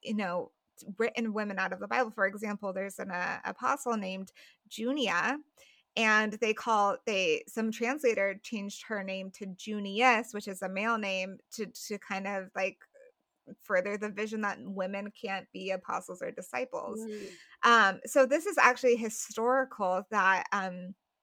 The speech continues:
Speaker 1: there's, there's evidence that, you know, the, the, the,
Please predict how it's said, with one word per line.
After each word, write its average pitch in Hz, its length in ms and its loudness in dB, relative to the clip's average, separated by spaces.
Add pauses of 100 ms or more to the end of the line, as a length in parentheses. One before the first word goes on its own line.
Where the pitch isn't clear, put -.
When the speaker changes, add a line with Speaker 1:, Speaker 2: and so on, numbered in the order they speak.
(520)
Speaker 1:
there's, 202 360 -4
there's 220 300 4
evidence 202 640 2
that, 185 260 2
you 220 120 -4
know, 202 140 -4
the, 196 260 -4
the, 208 260 -4
the, - 100 -2